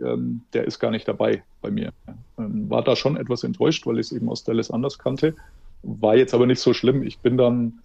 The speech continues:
an dem Tag, äh, nachdem die Geschichte mit diesen zwanzig, ähm, Erstrunden-Draftees oder möglichen Erstrunden-Draftees, äh, vorbei war, äh, bin ich dann schon mal übers Gelände geschlendert und wenn man da so ein Credential umhängen hat, dann kommt man ja fast überall hin.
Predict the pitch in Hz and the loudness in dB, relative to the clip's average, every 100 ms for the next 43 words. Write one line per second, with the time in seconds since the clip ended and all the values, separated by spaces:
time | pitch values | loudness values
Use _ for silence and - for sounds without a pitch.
0 | _ 117 110 117 - 113 123 120 120 127 | _ -6 -2 -2 -2 -2 -2 -4 -6 -4
1 | 123 123 - 120 113 113 117 113 - - | -4 -6 -6 -6 -4 -4 -8 -10 -12 -8
2 | 113 - - 127 - 123 117 113 113 120 | -8 -6 -4 -4 0 0 2 0 -2 -2
3 | 110 - 117 117 120 - - _ _ _ | -4 -2 -2 2 0 0 -8 _ _ _
4 | _ _ - 117 57 - - - 120 - | _ _ -4 -2 -2 -4 -6 -6 -8 -2
5 | 127 123 127 110 117 117 - 117 104 104 | 0 0 -2 0 0 0 -2 -2 2 4
6 | 113 123 123 117 110 - 120 110 120 113 | 4 4 2 2 -2 0 -2 -2 -2 -2
7 | 113 - 113 - - 117 107 107 104 110 | -2 -2 -4 -2 -4 -2 -2 -4 0 0
8 | 120 123 120 _ _ _ - 110 107 113 | 2 2 -2 _ _ _ -6 -4 -2 0
9 | - 117 127 113 - 120 120 - 113 131 | 2 2 2 0 2 4 4 4 4 4
10 | 110 110 110 139 135 131 113 - 127 113 | 4 4 2 4 2 2 -4 -6 -6 -2
11 | 117 113 117 113 107 117 - 120 127 123 | -2 -2 -4 -4 -6 -6 -6 -6 -6 -6
12 | 110 113 107 - 120 143 110 131 - 131 | -6 -6 -6 -4 -6 -4 -2 -2 -2 -2
13 | 123 104 135 185 | -2 0 0 0